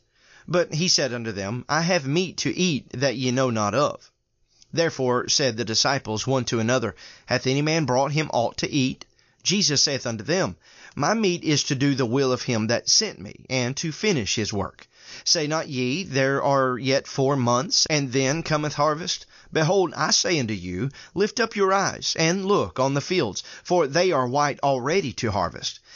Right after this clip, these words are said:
And he that reapeth receiveth wages, and gathereth fruit unto life eternal, that both he that soweth and he that reapeth may rejoice together. And herein is that saying true, One soweth,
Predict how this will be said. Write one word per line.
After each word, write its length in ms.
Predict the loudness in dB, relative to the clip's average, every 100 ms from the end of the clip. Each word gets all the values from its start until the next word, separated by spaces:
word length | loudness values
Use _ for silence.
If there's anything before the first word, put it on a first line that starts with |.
| -8
And 300 | -2 0 2
he 180 | 2 0 2
that 220 | 0 0
reapeth 460 | -2 0 -2 -2 -2
receiveth 520 | 0 0 0 -6 -4
wages, 520 | 0 0 -2 -6 -4
and 280 | 0 0 0
gathereth 480 | 0 0 0 -2 -4
fruit 400 | -2 0 0 0
unto 280 | -2 0 0
life 260 | 0 0
eternal, 460 | -4 -2 0 -2 -6 -14 -20 -4
that 260 | 0 0 2
both 280 | 2 2 0
he 280 | 0 2
that 220 | 2 0 2
soweth 520 | 0 0 -2 -4 -2
and 300 | 0 0 0
he 240 | 0 0
that 240 | 2 0 0
reapeth 480 | -2 -2 0 -2 0
may 300 | 0 2 0
rejoice 500 | 0 0 0 0 -4
together. 540 | -2 0 0 -2 -12 _ -20 -18 -4
And 220 | -2 0
herein 580 | 2 2 4 2 2 0
is 220 | 0 0
that 200 | 0 0
saying 360 | 0 0 -2 -2
true, 400 | 0 0 0 -6 -10
One 300 | -2 0 2
soweth, 500 | 2 2 2 0